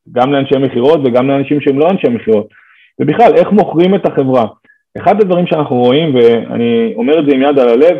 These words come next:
אין מנכ״ל שלא אמר לי שהחברה שלו היא לא דיסרפטיב וכדאי למועמד להצטרף.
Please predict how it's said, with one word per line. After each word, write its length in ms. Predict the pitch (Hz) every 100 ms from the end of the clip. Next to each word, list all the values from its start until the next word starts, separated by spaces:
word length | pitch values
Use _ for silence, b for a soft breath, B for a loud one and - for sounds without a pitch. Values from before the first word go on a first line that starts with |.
| -
אין 260 | 156 196 190
מנכ״ל 400 | 156 - 151 165
שלא 320 | 139 135 135
אמר 120 | 143
לי 160 | 175 175
שהחברה 420 | 135 - 117 143
שלו 280 | 147 135 151
היא 100 | 147
לא 120 | 135 131
דיסרפטיב 460 | 117 131 160 190 160
וכדאי 300 | - 131 139
למועמד 440 | 135 127 123 120
להצטרף. 440 | 123 - 117 107